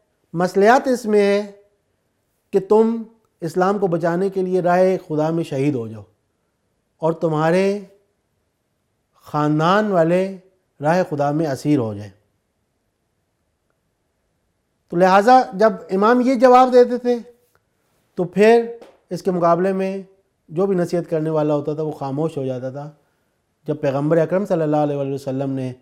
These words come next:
عالم رویہ میں امام کو یہ کہا ہے تو پھر حجت تمام ہو جاتی ہے۔ اب لہٰذا امام یہ دیکھتے ہوئے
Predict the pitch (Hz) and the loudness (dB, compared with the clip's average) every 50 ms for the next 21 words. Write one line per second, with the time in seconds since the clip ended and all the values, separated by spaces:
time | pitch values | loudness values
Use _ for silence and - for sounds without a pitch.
0 | _ _ _ _ _ _ _ _ _ _ _ _ _ _ _ _ - 135 139 143 | _ _ _ _ _ _ _ _ _ _ _ _ _ _ _ _ -6 -2 0 0
1 | 151 151 151 147 143 139 139 147 156 151 147 139 135 131 135 135 139 139 - 139 | 2 2 0 0 0 0 0 0 0 0 0 -2 -2 -4 -4 -4 -6 -6 -6 -6
2 | 131 135 135 131 131 127 127 131 131 131 131 131 127 - 147 147 151 151 151 151 | -6 -6 -6 -6 -6 -6 -6 -6 -8 -8 -10 -12 -12 -10 -8 -8 -8 -8 -10 -12
3 | - _ _ _ _ _ _ - 139 139 147 139 151 156 160 156 170 180 175 160 | -16 _ _ _ _ _ _ -14 -10 -8 -8 -6 -6 -4 -4 -2 -2 -2 -2 -2
4 | 139 131 127 123 113 123 123 127 127 _ _ _ _ _ _ _ _ _ _ _ | -2 -2 -4 -6 -6 -10 -10 -12 -12 _ _ _ _ _ _ _ _ _ _ _
5 | _ _ _ _ _ _ _ _ _ _ _ _ _ _ _ _ _ _ - - | _ _ _ _ _ _ _ _ _ _ _ _ _ _ _ _ _ _ 2 6
6 | 233 277 240 - - - - _ _ _ _ _ _ - 156 160 180 185 180 190 | 6 6 6 4 -4 -16 -20 _ _ _ _ _ _ -10 -4 0 2 4 6 6
7 | 202 208 254 269 262 - - 202 196 202 214 233 254 269 269 254 - - _ _ | 6 6 4 2 2 2 -2 0 2 2 4 4 4 2 0 -2 -8 -12 _ _
8 | _ _ _ _ _ _ _ _ _ _ _ _ _ _ _ _ _ _ _ _ | _ _ _ _ _ _ _ _ _ _ _ _ _ _ _ _ _ _ _ _
9 | _ _ _ _ _ _ _ _ _ _ _ - 156 156 190 226 269 277 220 254 | _ _ _ _ _ _ _ _ _ _ _ -10 -6 -2 2 2 4 4 8 8
10 | 240 233 233 233 - 220 196 175 147 135 127 113 | 8 8 8 6 4 6 6 6 6 2 0 -2